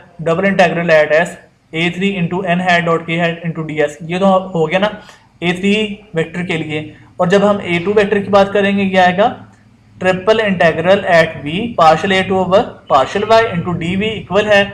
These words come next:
surface integral at S A two into n hat dot, ए टू वेक्टर के लिए हमारे पास यूनिट वेक्टर होता है J hat, J hat into D S, और ए टू वेक्टर के लिए हमारे पास पार्शियल डेरिवेटिव होगा partial over partial Y।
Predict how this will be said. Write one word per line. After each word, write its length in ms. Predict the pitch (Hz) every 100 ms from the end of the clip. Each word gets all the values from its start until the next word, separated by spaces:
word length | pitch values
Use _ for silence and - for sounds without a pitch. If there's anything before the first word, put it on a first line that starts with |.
| - - _ - -
surface 340 | 185 196 208 220
integral 400 | 196 185 196 175
at 240 | 156 151 151
S 220 | 202 - - _ _ _ _ 175
A 140 | 180 180
two 100 | 220 233 - _ _ - 170
into 220 | 170 190 190
n 100 | 196
hat 220 | 208 202 170
dot, 320 | 156 190 - - - _ _ _ -
ए 100 | 180
टू 120 | 214
वेक्टर 280 | 208 196 208
के 80 | 196
लिए 100 | 202
हमारे 180 | 190 170
पास 120 | 180 175
यूनिट 180 | 175 185
वेक्टर 200 | 180 190
होता 200 | 185 214
है 320 | 247 - 143
J 100 | 156 160 165
hat, 260 | 135 123 - _ 135
J 120 | 170 196
hat 180 | 196 - 165
into 220 | 196 226 147
D 100 | 135 123
S, 100 | - _ _ _ -
और 200 | 170 190
ए 180 | 180 180
टू 120 | 202 220 226 - - 151
वेक्टर 280 | 170 170 196
के 100 | 202
लिए 220 | 202 202
हमारे 240 | 202 170
पास 120 | 180 175
पार्शियल 280 | 160 -
डेरिवेटिव 400 | 190 185 185 196 190
होगा 280 | 170 202 254 - - _ -
partial 320 | 170 170 202 180
over 120 | 220 - - _ 165
partial 320 | 156 - 165
Y। 100 | 135